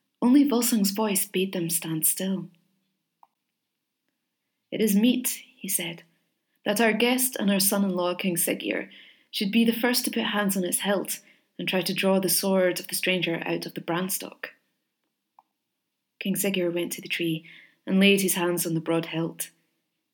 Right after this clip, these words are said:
He strove hard to draw out the sword, but all his might could not move it.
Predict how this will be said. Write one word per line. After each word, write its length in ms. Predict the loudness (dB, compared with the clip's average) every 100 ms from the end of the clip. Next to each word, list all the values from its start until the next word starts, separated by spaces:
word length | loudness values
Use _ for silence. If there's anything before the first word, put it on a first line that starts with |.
| _ _ _ _ _ _
He 100 | -4
strove 300 | -2 2 2
hard 320 | 2 2 2 2
to 160 | -2
draw 220 | -2 2
out 160 | 2 2
the 80 | 2
sword, 460 | 0 0 -2 -2 -8 -18 -20 _ _ _ -4
but 140 | 0
all 140 | 4
his 180 | 4 4
might 300 | 2 0 0
could 120 | -2
not 160 | -4 -2
move 220 | -4 -4
it. 300 | -6 -10 -14